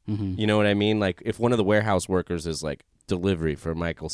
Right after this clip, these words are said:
Speaker 2: you know what I mean?
Speaker 1: Yeah, yeah, exactly.
Speaker 2: It has to be someone else, so, 'cause it's kind of a tease.
Speaker 1: Needs to be a surprise.
Speaker 2: Right. Um, 'cause then, of course, uh, after Michael shoots <laughs> the delivery man and says, "Clean up on aisle five," uh, he introduces the movie, uh,
Speaker 1: Mm-hmm.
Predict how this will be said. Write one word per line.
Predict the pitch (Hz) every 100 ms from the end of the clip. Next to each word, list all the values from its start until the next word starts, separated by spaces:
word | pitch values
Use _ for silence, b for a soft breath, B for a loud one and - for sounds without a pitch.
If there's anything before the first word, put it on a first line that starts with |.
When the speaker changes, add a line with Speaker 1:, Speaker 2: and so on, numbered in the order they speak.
| -
Speaker 2:
you | 101
know | 90 87
what | 87
I | 87
mean? | 90 95 -
Speaker 1:
Yeah, | 117
yeah, | 98
exactly. | 92 113 -
Speaker 2:
It | 160
has | 147 -
to | 143
be | 123 117
someone | 120 113 113
else, | 107
so, | 117
'cause | - 117 104
it's | 98
kind | - 113
of | 92
a |
tease. | - 131 104 90 78 -
Speaker 1:
Needs | 143 117
to |
be | 127
a |
surprise. | - 110 82 110
Speaker 2:
Right. | 101 82 - _ b b b
Um, | 104 101
'cause | 98 120
then, | 123 120
of | 113
course, | - 110 101 - 101
uh, | 95 95 95 -
after | 110 98 - 98
Michael | 95 90 95 87
shoots | - 104 98 - -
<laughs> | 180 - 170 113 - -
the | 110
delivery | 113 123 131 123 113
man | 107 104
and | 101
says, | - 101
"Clean | - 110
up | 98 98
on | 92
aisle | 90 85
five," | - 104 98 90 - b b b b
uh, | 87
he | 87 98
introduces | 85 - 76 76 76 71 -
the | 82
movie, | 78 71 71 69 _ _ 107
uh, |
Speaker 1:
Mm-hmm. | 78 71